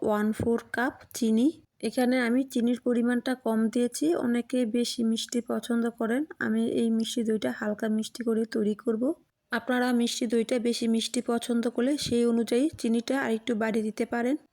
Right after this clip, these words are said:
এবার নেড়ে চেড়ে দুধটাকে জাল করে চার ভাগের তিন ভাগ করে নিব, মানে এক ভাগ পুরোপুরি জাল করে দুধটাকে শুকিয়ে নিতে হবে। দুধটা এদিকে জাল হতে হতে অন্যদিকে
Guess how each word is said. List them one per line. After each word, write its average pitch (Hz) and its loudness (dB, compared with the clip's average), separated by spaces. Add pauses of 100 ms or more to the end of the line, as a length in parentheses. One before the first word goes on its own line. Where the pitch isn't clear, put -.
(120)
এবার 240 2
নেড়ে 233 2
চেড়ে 254 2
দুধটাকে 226 0 (140)
জাল 214 2
করে 247 2 (120)
চার 214 0
ভাগের 220 0
তিন 208 0
ভাগ 220 0 (100)
করে 226 0
নিব, 220 0 (180)
মানে 214 2 (360)
এক 202 -4 (100)
ভাগ 262 -2 (180)
পুরোপুরি 233 0 (280)
জাল 214 2 (100)
করে 240 0
দুধটাকে 220 -4 (100)
শুকিয়ে 226 -2
নিতে 226 0
হবে। 226 0 (300)
দুধটা 233 0
এদিকে 240 0 (140)
জাল 226 2
হতে 226 0
হতে 226 0 (200)
অন্যদিকে 226 0